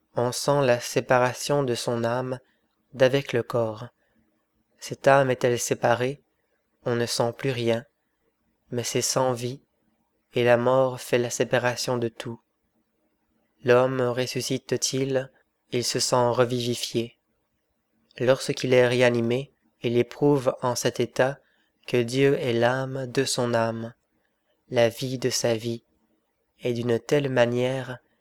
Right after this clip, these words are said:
qu'il s'en rend le principe comme naturel,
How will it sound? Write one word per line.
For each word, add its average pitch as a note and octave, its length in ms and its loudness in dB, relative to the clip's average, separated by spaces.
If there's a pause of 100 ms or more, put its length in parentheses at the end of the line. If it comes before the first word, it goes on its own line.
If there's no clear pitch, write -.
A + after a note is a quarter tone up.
(280)
qu'il A#2+ 180 -6
s'en A#2+ 300 2
rend C3 220 2
le A#2 100 2
principe - 720 -6 (500)
comme C#3 280 2
naturel, A#2 800 -2